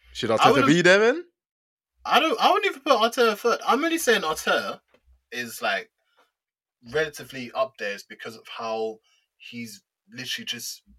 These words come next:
Speaker 2: brought Arsenal, 'cause let's not forget, man,
Speaker 1: Wouldn't you say
Speaker 2: Arsenal
Speaker 1: what was done at
Speaker 2: playing
Speaker 1: Tottenham was more impressive, though?
Speaker 2: It was, it was more impressive. It was more impressive.
Speaker 1: Okay.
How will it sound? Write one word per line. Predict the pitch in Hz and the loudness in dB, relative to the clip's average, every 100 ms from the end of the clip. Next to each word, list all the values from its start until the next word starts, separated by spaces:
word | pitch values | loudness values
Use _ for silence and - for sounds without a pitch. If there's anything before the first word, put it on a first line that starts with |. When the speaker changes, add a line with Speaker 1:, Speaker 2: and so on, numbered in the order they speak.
| _ _ | _ _
Speaker 2:
brought | 143 147 147 | -2 0 2
Arsenal, | 147 - - 101 98 - _ _ _ _ _ - | 2 0 -6 -14 -14 -16 _ _ _ _ _ -8
'cause | 170 - - _ _ | -6 -6 -12 _ _
let's | 220 262 233 | -2 -2 2
not | 220 | 0
forget, | - - - 214 | 0 -8 -6 -6
man, | 101 101 | -8 0
Speaker 1:
Wouldn't | 117 135 131 | 4 6 6
you | 123 | 6
say | 139 | 8
Speaker 2:
Arsenal | 131 127 | 8 8
Speaker 1:
what | |
was | 117 | 6
done | 104 113 | 4 4
at | |
Speaker 2:
playing | 110 | 4
Speaker 1:
Tottenham | 147 127 113 | 2 4 2
was | 101 | 2
more | 117 | 2
impressive, | 110 143 139 120 90 | 2 2 2 0 -4
though? | 90 85 _ _ _ _ _ _ - - | -10 -14 _ _ _ _ _ _ -20 -14
Speaker 2:
It | 123 | -10
was, | 131 - - - | -10 -14 -18 -10
it | 117 | -6
was | 143 113 | -4 -6
more | 107 92 | -8 -12
impressive. | 95 - - 78 - _ | -14 -16 -18 -20 -20 _
It | 104 | -12
was | 107 - | -12 -14
more | 82 | -20
impressive. | - - - _ _ - | -20 -20 -20 _ _ -18
Speaker 1:
Okay. | - 92 | -16 -16